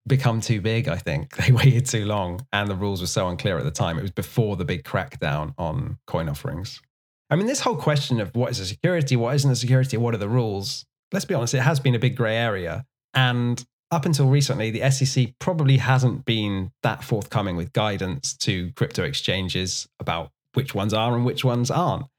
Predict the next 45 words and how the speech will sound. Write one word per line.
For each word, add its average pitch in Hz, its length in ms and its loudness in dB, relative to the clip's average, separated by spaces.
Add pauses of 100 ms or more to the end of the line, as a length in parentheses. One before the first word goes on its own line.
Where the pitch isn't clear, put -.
(160)
And 123 240 2
so 135 400 4
it 147 120 2
kind 160 240 2
of 131 100 2
left 135 340 4
them 117 140 4
to 117 80 0
their 113 140 2
own 117 100 2
devices. 117 840 -2
And 113 340 0
Coinbase 131 640 0
and 104 140 -2
some 143 320 2
of 104 100 2
the 110 140 0
other 98 480 -2 (200)
crypto 143 360 2
platforms 101 680 -4
worked 131 280 4
together 123 600 2 (260)
in 110 100 0
twenty 110 280 0
nineteen 104 640 0
to - 120 -2
create 113 260 0
a 98 220 -4
crypto - 460 0
rating 123 640 2
council, - 520 -4
the 101 100 -4
C 123 240 2
R 107 160 0
C. - 420 -2 (180)
And 113 160 0
the 117 60 0
whole 170 160 4
point 135 280 2
of 110 120 -4
this - 440 0
was 113 220 -2
to - 120 -2
try 127 380 4
and 110 380 -2